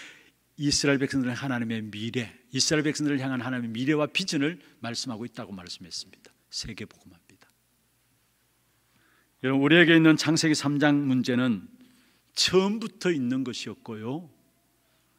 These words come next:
이미 우리도 알지 못하는 가운데 오래된 부분들이었어요. 그래서 하나님이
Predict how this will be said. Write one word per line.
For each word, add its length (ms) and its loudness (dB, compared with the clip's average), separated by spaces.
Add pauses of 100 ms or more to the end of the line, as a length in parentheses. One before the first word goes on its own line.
(120)
이미 480 0 (500)
우리도 320 0
알지 260 2
못하는 380 0
가운데 640 -6 (540)
오래된 880 -4
부분들이었어요. 1000 -10 (1080)
그래서 300 6
하나님이 680 8